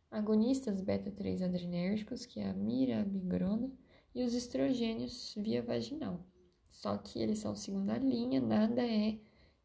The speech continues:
extremamente indicado ou comprovado, né? É bem variável, depende da conduta. A toxina botulínica,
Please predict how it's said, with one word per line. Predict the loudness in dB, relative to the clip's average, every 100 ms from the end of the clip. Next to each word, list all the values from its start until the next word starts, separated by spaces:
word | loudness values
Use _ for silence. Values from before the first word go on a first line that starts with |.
| -16 -14
extremamente | -8 -8 -4 -2 0 0 0 0 -2 -4 -4
indicado | -2 0 -2 -4 -2 -2 -2 -4 -4 -4 -2 -2
ou | -2 -6 -12 _ _ _
comprovado, | -6 -2 0 2 2 2 0 0 -2
né? | 0 2 2
É |
bem | 2 0 0
variável, | -2 -2 -2 -2 -2 -2 -4
depende | -6 -6 -8 -8 -6 -6 -8 -10 -18 _ _ _
da | -10 -10
conduta. | -8 -6 -6 -6 -10 -20 -20 _ _ _
A | -12
toxina | 0 0 0 -4 -2 0
botulínica, | -2 -2 -6 -8 -2 0 0 -2 -4 -6